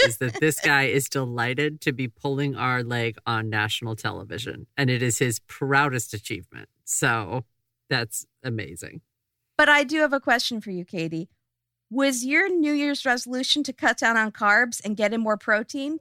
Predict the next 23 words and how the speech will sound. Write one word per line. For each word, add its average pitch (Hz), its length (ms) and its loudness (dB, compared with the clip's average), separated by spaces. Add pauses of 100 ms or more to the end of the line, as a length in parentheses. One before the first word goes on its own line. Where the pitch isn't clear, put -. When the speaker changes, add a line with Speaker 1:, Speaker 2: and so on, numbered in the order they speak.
Speaker 2:
but 220 120 -2
you're 233 100 -4
getting 233 300 2
sick 233 280 -2
of 208 120 -4
squirrel 226 480 0
stew 226 380 -2
every 269 300 -2
day? 330 260 0 (840)
Any 277 260 2
<laughs> 359 40 4
ideas 359 640 4
for 262 380 2 (340)
a 202 80 2
better 196 380 4
snack 262 440 -2
to 320 120 -6
have? 294 260 -2 (300)
Speaker 1:
I 170 80 0
didn't 208 180 -2
say 165 200 0
squirrel 127 640 -6
stew 131 540 -4